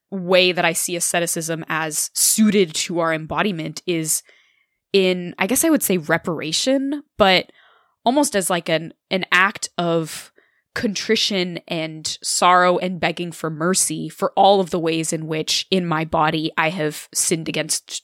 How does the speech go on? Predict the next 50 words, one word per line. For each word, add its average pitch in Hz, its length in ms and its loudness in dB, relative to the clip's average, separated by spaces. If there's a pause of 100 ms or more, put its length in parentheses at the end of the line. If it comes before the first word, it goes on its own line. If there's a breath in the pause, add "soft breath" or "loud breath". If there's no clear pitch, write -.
(100)
the - 80 -2
truth 196 340 2
of - 140 -10
reality, 170 420 0
sinned 175 240 -2
against 160 300 -8
God. - 300 -10 (540 loud breath)
So - 120 2
I 254 40 6
don't 277 100 6
know 302 80 6
if 262 100 0
you 233 80 4
have 190 120 2
reflections 190 720 0
on 175 480 0
the 175 140 -2
fallenness 185 640 2
of 160 100 -8
the 165 80 -8
body 160 640 -2
and 196 140 2
how 202 160 0
to 180 60 0
live 175 200 -4
this 160 240 -4
well, 160 380 -2
but 165 380 2
I 185 80 4
would 196 160 2
welcome 165 380 0
them 156 180 -6
because 160 300 -6
this 175 180 -6
is 170 300 -6 (560 soft breath)
an 180 140 0
area 180 340 4
that 160 120 2
I 160 80 2
think - 560 -6 (120)
of 180 160 0
tension 175 640 -2 (160)
in 196 140 0
my 175 140 4
own 170 140 -2
life, 160 360 2
in 170 120 -4
the 156 80 -8
faith, - 480 -2 (120)
and 160 520 -8